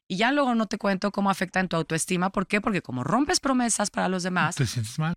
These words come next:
Speaker 1: te sientes fatal y entra la culpa.
Speaker 2: O sea, mira, tan fácil como si alguien, "Oye, ¿quieres tal cosa?". No. A lo mejor es decir, "Puta, qué ojete". Te vas a sentir mal media hora, una
Speaker 1: Ajá.
Speaker 2: hora,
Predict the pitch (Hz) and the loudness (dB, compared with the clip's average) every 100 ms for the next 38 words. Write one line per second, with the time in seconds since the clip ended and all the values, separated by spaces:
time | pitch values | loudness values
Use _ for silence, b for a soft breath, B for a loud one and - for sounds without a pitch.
0 | _ - 240 269 269 254 262 359 226 190 | _ -2 2 2 2 0 2 2 2 0
1 | 196 202 220 349 - - _ _ _ _ | 2 0 2 0 0 -6 _ _ _ _
2 | - 185 190 160 196 175 151 - 165 208 | -16 2 4 6 6 6 4 2 0 2
3 | 214 233 - 160 131 170 147 156 156 185 | 2 0 2 2 4 4 4 4 2 4
4 | 196 185 214 208 220 190 196 - 208 170 | 6 6 4 2 2 2 2 4 4 4
5 | 147 165 247 247 _ _ _ _ _ _ | 6 8 6 2 _ _ _ _ _ _
6 | _ _ - 196 180 165 170 143 139 131 | _ _ -4 4 4 6 4 2 0 -2
7 | 120 - 127 - 151 - - 123 - 185 | -4 -6 -6 0 -2 -2 -2 -2 2 4
8 | 214 - _ _ _ _ - 151 160 - | 4 2 _ _ _ _ 2 4 2 0
9 | 120 131 131 127 127 123 135 120 110 113 | -2 0 2 2 2 2 2 4 2 4
10 | 147 165 170 185 175 139 131 131 123 127 | 4 6 4 4 2 4 6 6 6 4
11 | 139 151 | 4 2